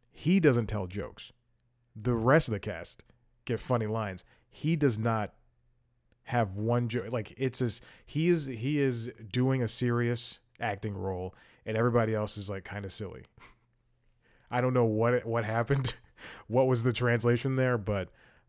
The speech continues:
it was very, it was very, uh, when I was watching it, I just couldn't believe that this was happening. <laughs> Like, "Whoa, Kevin's really taking this <laughs> seriously."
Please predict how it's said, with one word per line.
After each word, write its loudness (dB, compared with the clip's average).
it -4
was 0
very, 6
it -4
was 2
very, 2
uh, -4
when 4
I 6
was 4
watching 2
it, -4
I -4
just -8
couldn't -6
believe -10
that -16
this -18
was -18
happening. -10
<laughs> -4
Like, 0
"Whoa, 2
Kevin's 4
really 4
taking 6
this 4
<laughs> 0
seriously." -2